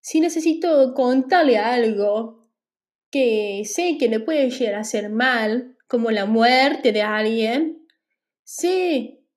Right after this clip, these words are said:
que voy a ir a la honestidad,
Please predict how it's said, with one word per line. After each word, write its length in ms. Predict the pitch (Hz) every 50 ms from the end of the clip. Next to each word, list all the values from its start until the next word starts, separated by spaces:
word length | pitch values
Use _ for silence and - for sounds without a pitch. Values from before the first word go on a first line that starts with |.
| _ _ _ _ _ _ _ _ _ _ _ _ _ _
que 140 | - 277 277
voy 260 | 285 294 302 302 294
a 40 | 294
ir 180 | 285 277 262 240
a 40 |
la 100 | 226 226
honestidad, 920 | 240 247 240 226 226 226 - 240 233 277 349 349 269 202 196 196 - _